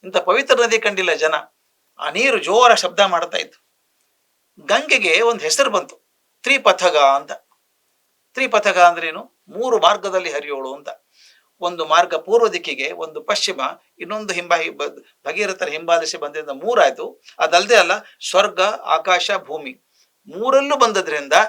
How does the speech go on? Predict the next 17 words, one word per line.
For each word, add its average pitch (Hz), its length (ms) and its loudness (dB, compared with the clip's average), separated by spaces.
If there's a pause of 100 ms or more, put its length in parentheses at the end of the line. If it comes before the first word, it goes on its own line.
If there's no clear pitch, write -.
(280)
ಗಂಗೆಗೆ 160 420 -4
ತ್ರಿಪಥಗ 185 520 -6
ಅಂತ 135 280 -6
ಕರೆದ್ರು, 127 320 -8
ಅಂದ್ರೆ 180 400 -8 (100)
ಮೂರು 220 300 0
ಮಾರ್ಗದಲ್ಲಿ 165 460 0
ಹೋಗುವಂತವಳು 131 680 -8
ಅಂತ. 127 160 -20 (1000)
ಇಲ್ಲೊಂದು 208 300 -4
ವರ್ಣನೆ 220 340 2
ಬರುತ್ತೆ 170 300 0
ಸ್ವಾಮಿ, - 280 -6 (520)
ನನಗೆ 139 160 -6
ಹೇಳೋಕ್ 156 260 -2
ಸಾಧ್ಯವೇ 127 360 -6
ಇಲ್ಲ. 127 120 -6